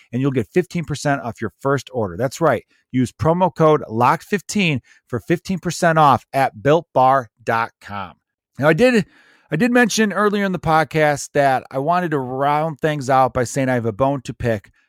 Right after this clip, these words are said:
with Major League Baseball. I do. I'm, I'm very annoyed by this because here's a little fun story for you.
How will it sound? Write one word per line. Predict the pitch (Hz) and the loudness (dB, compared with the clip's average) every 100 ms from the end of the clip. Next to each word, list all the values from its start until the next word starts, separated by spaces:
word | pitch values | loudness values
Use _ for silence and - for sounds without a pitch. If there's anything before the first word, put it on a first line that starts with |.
| _ | _
with | 113 113 - - | -2 -2 -2 -10
Major | 117 110 95 | -2 -2 -2
League | 98 87 | -4 -4
Baseball. | 78 78 - 69 - _ _ _ | -8 -10 -14 -16 -16 _ _ _
I | 120 | -4
do. | 107 85 - _ | -2 -4 -8 _
I'm, | 101 101 104 | -8 -6 -6
I'm | 82 98 110 110 | -8 -12 -8 -8
very | 98 131 147 143 131 - _ _ - | -2 2 2 2 0 -4 _ _ -8
annoyed | 117 117 117 95 | -2 2 2 2
by | 92 82 | -4 -6
this | 82 78 - | -10 -16 -10
because | 117 - 120 117 | -10 0 2 2
here's | 147 190 | 0 2
a | |
little | 196 165 | 2 2
fun | 151 135 | 2 0
story | - 110 92 | -2 -4 -4
for | - 87 | -8 -14
you. | 71 | -14